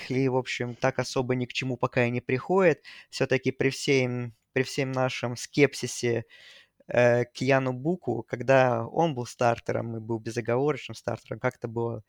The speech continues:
поспокойнее. Тут как-то всё не очень, но выиграли, и молодцы, собственно говоря. М, Fighting Irish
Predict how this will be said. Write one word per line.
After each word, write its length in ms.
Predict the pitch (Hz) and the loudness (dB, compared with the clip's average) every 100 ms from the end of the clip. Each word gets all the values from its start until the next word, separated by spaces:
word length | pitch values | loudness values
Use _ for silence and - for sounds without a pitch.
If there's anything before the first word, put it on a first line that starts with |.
| _ _ | _ _
поспокойнее. 840 | - - - - 117 - 120 120 - | -14 -6 -6 -4 -6 -6 -8 -12 -12
Тут 240 | - 143 - | -8 -8 -10
как-то 580 | 120 - - 123 110 - _ - - - - - | -14 -14 -12 -12 -12 -16 _ -16 -14 -14 -16 -14
всё 220 | - 127 | -6 -4
не 140 | 131 | -2
очень, 540 | 180 233 - 190 190 - _ _ _ | -2 -2 -2 -2 -4 -8 _ _ _
но 500 | - 147 214 208 - _ 143 | -4 2 4 2 -2 _ -2
выиграли, 480 | 185 202 151 120 113 | 0 4 2 2 2
и 540 | 127 143 131 117 110 | 2 2 0 -2 -4
молодцы, 540 | 110 123 113 - - - | -2 0 -2 -4 -12 -12
собственно 360 | - - 117 113 | -14 -12 -10 -6
говоря. 460 | 117 127 151 156 | -2 0 0 0
М, 520 | 139 123 120 117 117 - _ - | -4 -8 -10 -12 -14 -18 _ -8
Fighting 300 | 120 117 113 | -6 -8 -4
Irish 520 | 131 123 117 - | -4 -4 -8 -14